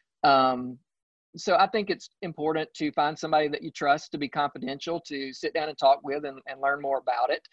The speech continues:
Uh, I tell people all the time, if they, if they're curious, whether they're thinking about making a move or not, I'm always open to talking to other agents about E X P. I want them to know the truth about what the company is all about instead of the, the rumors and misinformation that's out there about,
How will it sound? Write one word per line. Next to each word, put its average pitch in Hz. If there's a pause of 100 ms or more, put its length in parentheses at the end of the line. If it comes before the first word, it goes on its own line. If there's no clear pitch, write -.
(360)
Uh, 127
I 135
tell 139
people 143
all 135
the 131
time, 143
if 123
they, 131 (100)
if 151
they're 135
curious, 165
whether 160
they're 147
thinking 202
about 165
making 156
a -
move 143
or 135
not, 143 (480)
I'm 220
always 165
open 147
to 131
talking 147
to 131
other 139
agents 147
about 135
E 135
X -
P. 202 (480)
I 196
want 247
them 196
to 160
know 151
the 127
truth 240
about 135
what 147
the 143
company 147
is 127
all 123
about 139
instead 143
of 135 (280)
the, 131 (320)
the 156
rumors 170
and 160
misinformation 156
that's 135
out 131
there 127
about, 123